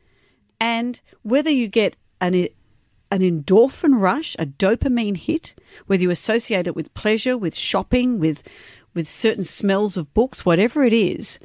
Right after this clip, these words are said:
that then releases neurotransmitters that don't just trigger the pleasure areas in your brain, they also go to the gut. They say the gut is the second brain. This is where I'm making,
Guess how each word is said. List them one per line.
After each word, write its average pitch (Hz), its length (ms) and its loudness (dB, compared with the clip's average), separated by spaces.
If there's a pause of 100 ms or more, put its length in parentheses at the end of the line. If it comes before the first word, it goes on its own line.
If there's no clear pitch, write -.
(600)
that 233 400 -4
then 196 300 -4
releases 180 480 -4
neurotransmitters 180 1200 0 (220)
that 180 100 0
don't 277 240 0
just - 180 -10
trigger 190 300 -6
the 156 80 -6
pleasure 240 440 -4
areas 165 340 0
in 151 80 2
your 147 120 2
brain, 147 520 0
they 175 100 2
also 226 240 -2
go 190 160 0
to 160 80 -2
the 165 80 0
gut. 175 300 -2
They 160 100 -2
say 202 220 -2
the 180 80 -2
gut 160 180 0
is 147 140 -2
the 160 80 -4
second 147 340 -2
brain. - 300 -4
This 190 160 0
is 175 60 0
where 165 100 2
I'm 156 100 2
making, - 300 -2